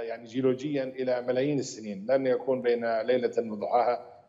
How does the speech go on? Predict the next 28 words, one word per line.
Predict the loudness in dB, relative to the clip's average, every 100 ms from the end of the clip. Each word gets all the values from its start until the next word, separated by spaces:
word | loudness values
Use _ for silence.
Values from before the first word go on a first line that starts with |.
| 2
أو | 4
ضمن | 4 2
التاريخ | 0 2 2 2 -2
البشري | -8 -4 -4 -4
المعدود | -4 -6 -4 -4 -2
بعشرات | -2 -2 -4 -10 -20 _ -4 0 4 4 2
أو | 0 2
السنين | 2 -2 -6 -8 -6 -6 -6
أو | 2 4 4 2 -8 -18 _ -2
ال-، | 0 0 -2
القرن، | 0 -2 0 2 2 0 -12 -20 _ _ _ -2
المائة | -2 0 -2 -2
عام، | -2 -2 -6 -8 -8
متوسط | -2 0 4 2 0 -6
عمر | -6 -4
الإنسان، | -6 -6 -2 0 0 -4
آه، | -6 -4 -4
سبعة | 0 2 2 0 -2
عقود، | -4 -4 -4 -6 -16 _ _ -6
آه، | -2 0 2 2
يعني، | 2 0 0 0 0
آه، | 2 4 4 4
لن | 4 4 4
يكون، | 4 2 2 2 0 -2
آه، | -2 0
ضمن | 0 -2 -2
حياة | 0 0 0
الإنسان | -2 -4 -2 -2 -2